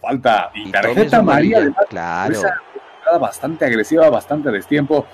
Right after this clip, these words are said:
Speaker 1: que incluso pudo salir a mayores. La tiene Serpas, jugando en la parte inferior, mira el pase a profundidad para el maestro Carlangas, que sale corriendo el amigo de cabellera
Speaker 2: Opa.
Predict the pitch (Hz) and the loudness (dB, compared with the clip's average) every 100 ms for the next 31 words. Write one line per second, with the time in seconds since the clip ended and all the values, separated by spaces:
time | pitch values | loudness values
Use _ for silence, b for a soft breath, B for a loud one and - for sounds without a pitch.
0 | B B - 101 95 98 135 135 131 139 | B B -8 -4 -2 -2 -2 -2 2 2
1 | 135 120 127 120 113 101 98 - 143 165 | 2 0 2 2 2 0 -2 0 0 2
2 | - 160 156 160 170 165 156 151 156 135 | 2 2 0 2 4 4 4 2 2 2
3 | 156 151 151 131 139 123 143 156 147 160 | 2 2 -2 0 -2 0 2 2 0 0
4 | 139 151 147 139 135 127 143 156 147 135 | 2 2 2 0 -2 -2 2 2 2 0
5 | 147 143 143 139 143 156 151 131 143 165 | 0 0 0 0 2 0 0 -2 0 0
6 | 156 143 147 165 160 147 156 170 151 147 | 0 0 0 2 2 2 2 0 0 4
7 | 143 147 143 185 180 151 | 4 4 2 2 2 0